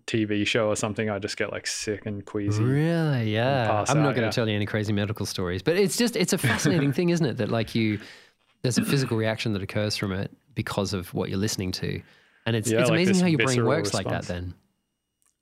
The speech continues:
Speaker 1: Oh, yeah, totally. I mean, your brain is just, like, an input-output system, right? It's like whatever you put in. It, if you put in good information, like, um, you know, you just won a million dollars and, you know, your, uh, health is perfect now and there's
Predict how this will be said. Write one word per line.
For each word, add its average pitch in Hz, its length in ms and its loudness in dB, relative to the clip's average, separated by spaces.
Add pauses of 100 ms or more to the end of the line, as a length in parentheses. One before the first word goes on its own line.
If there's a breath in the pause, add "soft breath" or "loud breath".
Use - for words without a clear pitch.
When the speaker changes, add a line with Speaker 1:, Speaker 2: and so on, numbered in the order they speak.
(120)
Speaker 1:
Oh, 139 80 2
yeah, 117 180 2
totally. 117 360 2
I 127 80 2
mean, 139 180 4
your 151 100 4
brain 165 240 4
is 123 140 0
just, - 200 0
like, 110 140 0
an 104 80 -2
input-output 104 580 -2
system, 110 380 -4
right? 107 160 -4
It's - 120 -4
like 117 140 -2
whatever 107 220 -2
you 104 120 -4
put 110 240 -4
in. 107 220 -4
It, 107 140 -6 (580 loud breath)
if - 60 -10
you 120 80 2
put 131 180 2
in 113 140 2
good 110 220 2
information, 117 600 2
like, 104 320 0
um, 107 500 0 (120)
you 123 80 0
know, 120 100 2
you 113 160 0
just 135 200 0
won 160 100 2
a 143 60 2
million 143 320 2
dollars 120 440 2
and, 110 640 2 (160)
you 120 100 -2
know, 113 180 -2
your, 113 340 0
uh, 107 220 2
health 120 340 0
is 104 120 -2
perfect 107 520 -2
now 101 260 -2
and 98 280 -4
there's 104 220 -6